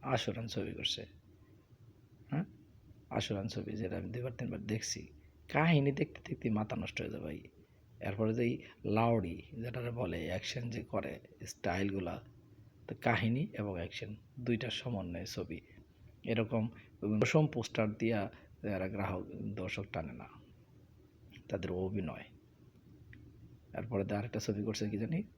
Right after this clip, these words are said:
ওই ছবিটার নামটা মনে নেই, ছবিটা দেখছি, কি বলে, আহ, এ-, এ-, অ্যাকশনের সিনটা কি বলে আপনার, ব্রিটিশদের সাথে যে যুদ্ধ করে একটা সিন,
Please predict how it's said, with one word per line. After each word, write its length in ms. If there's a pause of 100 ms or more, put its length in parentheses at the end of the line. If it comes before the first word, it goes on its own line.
(160)
ওই 40
ছবিটার 360
নামটা 260
মনে 160
নেই, 140
ছবিটা 280
দেখছি, 400 (480)
কি 120
বলে, 220 (1400)
আহ, 280 (400)
এ-, 220
এ-, 240
অ্যাকশনের 500
সিনটা 420 (720)
কি 60
বলে 180
আপনার, 300 (400)
ব্রিটিশদের 420
সাথে 220
যে 140
যুদ্ধ 300
করে 220
একটা 180
সিন, 200